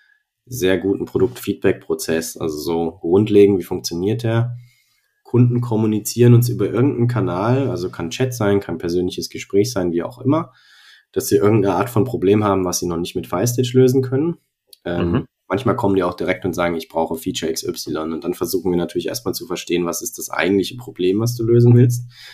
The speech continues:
Speaker 1: Und darauf sind alle geschult, die halt mit den Kunden arbeiten, auch Sales. Das ist ganz, ganz wichtig. Ähm, zweiter Schritt,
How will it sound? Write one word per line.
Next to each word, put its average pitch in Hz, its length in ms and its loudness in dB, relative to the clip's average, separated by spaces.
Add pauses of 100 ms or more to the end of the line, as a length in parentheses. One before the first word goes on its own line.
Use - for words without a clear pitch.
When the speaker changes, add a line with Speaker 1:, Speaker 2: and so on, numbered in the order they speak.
(340)
Speaker 1:
Und 90 180 -2
darauf 98 300 2
sind 90 180 0
alle 101 320 2
geschult, 107 580 0
die 98 120 0
halt 95 140 -4
mit 87 120 -6
den 87 100 -2
Kunden 85 280 -2
arbeiten, 78 420 -4
auch - 140 -8
Sales. 87 460 0
Das 80 140 -8
ist - 140 -10
ganz, 85 200 -6
ganz 78 200 -8
wichtig. 101 460 -2 (580)
Ähm, 87 420 -4 (600)
zweiter 104 340 2
Schritt, 123 480 2